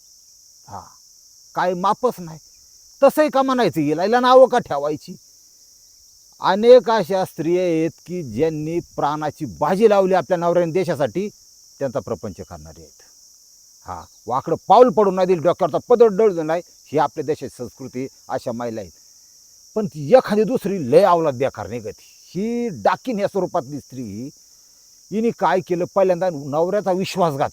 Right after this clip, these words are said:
केला, नवऱ्याला दगा दिला. दगा म्हणजे असा की दुसरीकडं साडी वर करायला सुरुवात केली. आणि त्या स-, ठोकेश्वर, प्रियकर बिरकर काय नाही, ठोकेश्वर, या ठोकेश्वरचं नाव आहे,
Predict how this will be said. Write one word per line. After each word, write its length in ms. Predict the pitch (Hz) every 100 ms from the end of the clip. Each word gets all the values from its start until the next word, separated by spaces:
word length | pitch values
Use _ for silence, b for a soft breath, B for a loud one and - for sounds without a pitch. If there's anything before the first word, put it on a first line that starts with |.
| -
केला, 200 | 95 - - - _ -
नवऱ्याला 500 | 120 143 156 170 165
दगा 360 | 107 156 156 190
दिला. 280 | 151 107 - - _ - - - _ _ - _ _ 98
दगा 300 | 143 196 226
म्हणजे 200 | 233 214
असा 220 | 208 202
की 280 | - 233 220 - _ - _ - _ _ _ _ _ _
दुसरीकडं 460 | 143 254 247 185 180
साडी 260 | - 127 127
वर 160 | 117
करायला 260 | 98 107 101
सुरुवात 200 | 104 90
केली. 260 | - - _ - _ _ _ -
आणि 240 | 135 165 -
त्या 100 | -
स-, 640 | 170 - 151 143 127 113 92
ठोकेश्वर, 480 | - 196 214 220 143 - _ _ - _ _
प्रियकर 280 | 160 156 160
बिरकर 300 | 151 131 135
काय 100 | 120
नाही, 120 | 90
ठोकेश्वर, 440 | - 160 196 151 98 - b b b b
या 180 | 151 185
ठोकेश्वरचं 920 | 190 - 135 185 - 180 156 196 143
नाव 200 | 143 170 175
आहे, 180 | 117